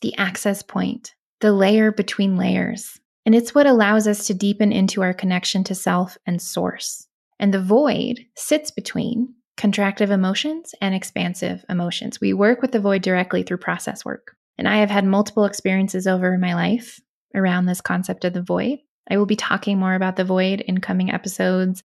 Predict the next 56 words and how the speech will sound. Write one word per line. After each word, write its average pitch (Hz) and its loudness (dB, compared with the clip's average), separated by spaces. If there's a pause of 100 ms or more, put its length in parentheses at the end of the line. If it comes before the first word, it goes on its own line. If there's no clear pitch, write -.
in 226 6
coming 214 6
experiences 208 2
that 202 4
I'll 196 2
be 196 0
offering. 190 0
So 185 0
there 190 0
will 208 0
be 208 0
more 190 0
around 180 0
that. - -2 (200)
You 262 -8
can 208 2
check 214 -2
out 202 2
my 202 2
blog 190 2
if 196 -2
you're 208 -2
interested 202 -2
in 190 2
learning 190 2
more 185 2
about 190 0
the 196 -6
void, 185 0 (200)
and 214 4
definitely 226 2
check 208 -2
out 196 0
Journey 190 2
Mapping. - -4
We 196 2
work 196 0
directly 202 2
with 196 -2
the 180 0
void 175 0
and 175 -2
journey 175 -2
mapping, - -2
and 254 4
we 269 2
also 262 -2
talk - -4
about 202 0
it - -2
in 190 0
some 196 -2
of 190 0
my 185 -2
other 175 -4
programs. - -8